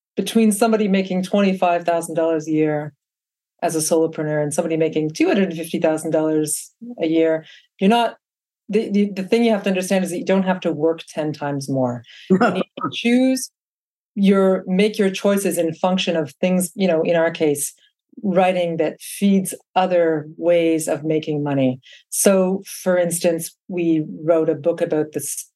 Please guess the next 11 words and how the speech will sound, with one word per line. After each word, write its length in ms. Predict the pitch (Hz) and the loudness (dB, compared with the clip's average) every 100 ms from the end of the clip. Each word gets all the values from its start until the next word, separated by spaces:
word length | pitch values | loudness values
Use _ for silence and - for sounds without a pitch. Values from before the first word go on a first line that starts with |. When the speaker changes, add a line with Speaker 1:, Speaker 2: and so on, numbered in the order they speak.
| - | -6
Speaker 1:
the 80 | |
French 300 | 160 156 151 | -4 -4 -2
language, 520 | 202 202 190 190 - - - _ _ _ _ _ - | 0 2 2 0 -2 -6 -16 _ _ _ _ _ -2
and 460 | 185 180 175 190 - _ | 0 2 0 -4 -8 _
we 460 | 185 180 170 165 180 - _ _ _ _ - | -4 0 2 2 0 -8 _ _ _ _ -2
turned 260 | 202 196 185 | 2 4 4
that 240 | 175 170 | 2 2
into, 540 | 170 170 - 160 156 156 | 0 -4 -2 0 0 0
you 140 | 190 | 2
know, 300 | 165 151 147 214 - _ _ | 2 2 -2 -6 -18 _ _
speaking 1160 | - - - 202 202 190 190 190 180 202 202 190 | -6 -2 0 2 4 4 6 4 0 -6 -8 -8